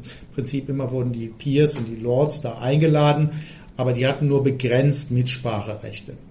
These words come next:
Also da ist Australien anders. Und Australien hat eben diese Verfassung, die ganz wichtig bei uns ist und die ja auch von dem Verfassungsgericht, unserem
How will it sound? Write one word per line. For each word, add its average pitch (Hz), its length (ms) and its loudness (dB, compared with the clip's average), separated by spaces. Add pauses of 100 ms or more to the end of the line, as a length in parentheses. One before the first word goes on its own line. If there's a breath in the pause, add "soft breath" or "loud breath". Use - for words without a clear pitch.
(120)
Also 113 140 -8
da 127 300 -2
ist 185 160 0
Australien 175 480 -2
anders. 180 340 0 (500 loud breath)
Und 180 120 0
Australien 170 560 2 (200)
hat 254 300 -2
eben 160 380 2
diese 139 260 -4
Verfassung, 220 920 0 (360 loud breath)
die 147 80 -4
ganz 120 320 0
wichtig 165 360 -2
bei 180 100 -2
uns 185 200 0
ist 196 220 0
und 135 200 -6
die 147 120 0
ja 160 180 2
auch 151 160 0
von 143 180 -4
dem 135 180 -2 (380 loud breath)
Verfassungsgericht, 127 1300 -2
unserem 113 240 -8